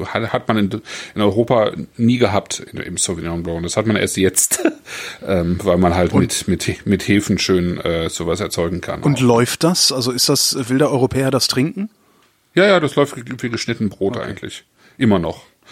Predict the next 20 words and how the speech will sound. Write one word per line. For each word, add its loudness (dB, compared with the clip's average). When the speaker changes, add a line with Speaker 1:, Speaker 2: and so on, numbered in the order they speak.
Speaker 1:
Obwohl 4
es -2
ja 4
erstaunlicher-, 0
ich -6
fi-, 0
finde 4
erstaunlicherweise, 2
weil, 4
ähm, 0
weil 2
es 0
ja 4
schon 2
ein 2
sehr, 2
also -2
ein 2
sehr 4
markanter, 2